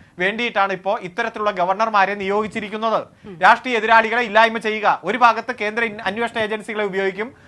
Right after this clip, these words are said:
മറുഭാഗത്ത് ഗവർണർമാരെ ഉപയോഗിക്കും, അതുപോലെ തന്നെ സാമ്പത്തിക ഫെഡറലിസം തകർക്കും. ഇതൊക്കെ അജണ്ടയാണല്ലോ. ഇതിൽ എത്ര ഉജ്ജ്വലമായിട്ടുള്ള പോരാട്ടമാണ് രാജ്യത്ത് ഉയർന്നു വന്നത്. പരമോന്നത നീതിപീഠം വരെ എത്ര ഇടപെട്ട്, സു-, ഗവർണർമാർ മാത്രമല്ല,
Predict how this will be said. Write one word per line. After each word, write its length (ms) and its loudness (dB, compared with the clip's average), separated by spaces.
മറുഭാഗത്ത് 480 6
ഗവർണർമാരെ 640 4
ഉപയോഗിക്കും, 440 -4
അതുപോലെ 400 4
തന്നെ 120 -2
സാമ്പത്തിക 500 0
ഫെഡറലിസം 480 -4
തകർക്കും. 360 -2
ഇതൊക്കെ 260 -4
അജണ്ടയാണല്ലോ. 840 4
ഇതിൽ 220 0
എത്ര 240 0
ഉജ്ജ്വലമായിട്ടുള്ള 680 0
പോരാട്ടമാണ് 640 2
രാജ്യത്ത് 320 2
ഉയർന്നു 260 0
വന്നത്. 320 -4
പരമോന്നത 400 2
നീതിപീഠം 520 0
വരെ 240 2
എത്ര 240 -4
ഇടപെട്ട്, 540 0
സു-, 200 -8
ഗവർണർമാർ 580 6
മാത്രമല്ല, 680 4